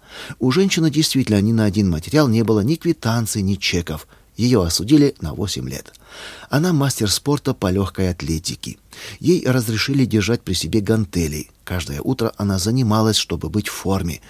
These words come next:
Гордая, стройная, знала себе цену. Лёжа на верхних нарах, я увидела, что она читает журнал «Наука и религия». И мне захотелось с ней познакомиться. В один из дней спортсменка зашла в цех, где я собирала электрошнуры,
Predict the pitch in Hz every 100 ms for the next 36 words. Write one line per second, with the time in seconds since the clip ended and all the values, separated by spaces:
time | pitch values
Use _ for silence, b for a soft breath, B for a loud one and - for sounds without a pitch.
0 | B B - 127 123 98 104 90 - 95
1 | 107 90 85 71 - - 113 113 82 -
2 | 80 - 73 73 - - B B B B
3 | - 170 185 160 139 135 127 95 87 123
4 | 165 156 117 117 107 113 131 123 107 107
5 | 101 92 98 101 104 - 85 95 127 -
6 | 113 98 98 107 101 107 110 104 67 82
7 | - B B B B 127 175 135 123 117
8 | 127 123 113 104 101 101 92 87 - 69
9 | 57 - - - - - - 117 110 170
10 | 139 107 87 147 151 - 90 82 - 151
11 | 143 107 90 85 78 80 - 156 143 95
12 | 107 98 82 85 107 135 - 98 92 -
13 | 95 92 - 110 90 69